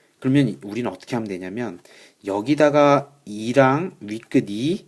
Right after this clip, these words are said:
아랫끝 일을 하지 말고 이 단계까지 가지 말고 그냥 T에다가 윗끝을 일로 잡고요. 오케이? 이 X가 일이 아랫끝이었죠? 뭐 일에 해당하는 T의 아랫끝은 뭐예요? 마이너스 일이죠. 이렇게 하자는 얘기야.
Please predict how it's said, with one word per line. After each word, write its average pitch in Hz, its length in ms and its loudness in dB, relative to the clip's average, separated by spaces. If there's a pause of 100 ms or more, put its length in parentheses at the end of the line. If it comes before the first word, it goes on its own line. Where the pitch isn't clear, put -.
아랫끝 - 380 -4
일을 170 200 2
하지 165 200 -6
말고 101 440 -4
이 104 140 -8
단계까지 139 480 0
가지 95 260 -12
말고 90 320 -8
그냥 101 360 -8 (760)
T에다가 - 840 0 (840)
윗끝을 - 540 -6
일로 185 220 2
잡고요. 107 520 -10 (840)
오케이? 180 300 -8 (460)
이 - 80 -16 (240)
X가 123 380 -2 (160)
일이 196 340 0
아랫끝이었죠? 110 800 -4
뭐 110 100 -10
일에 175 240 2
해당하는 160 460 -2 (120)
T의 208 360 0
아랫끝은 110 440 -6
뭐예요? 95 360 -8 (120)
마이너스 101 420 -10
일이죠. 92 260 -14 (420)
이렇게 110 240 -14
하자는 104 280 -12
얘기야. - 240 -20